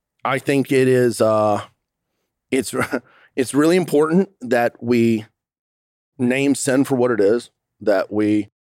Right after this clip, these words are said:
address, you know, persistent issues in the church. But at the same time, I think we need to, like, keep a level head and be objective and not name things as wrong or things as good that aren't. So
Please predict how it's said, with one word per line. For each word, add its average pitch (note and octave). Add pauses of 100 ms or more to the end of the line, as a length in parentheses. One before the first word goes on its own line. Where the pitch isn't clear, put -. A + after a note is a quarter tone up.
(160)
address, A2+ (600)
you A2
know, G2
persistent A2+
issues A2+
in G#2+
the G2
church. - (500)
But D3+
at C3+
the B2+
same D#3
time, D3
I A#2
think C#3
we C3
need B2+
to, A#2
like, G#2+
keep G2+
a A#2
level G#2
head G2
and F#2+
be G#2+
objective G2
and G2+ (220)
not A#2
name A2+
things A2
as G2
wrong G2+
or A2+
things A2+
as F2+
good F#2 (540)
that -
aren't. - (340)
So F#2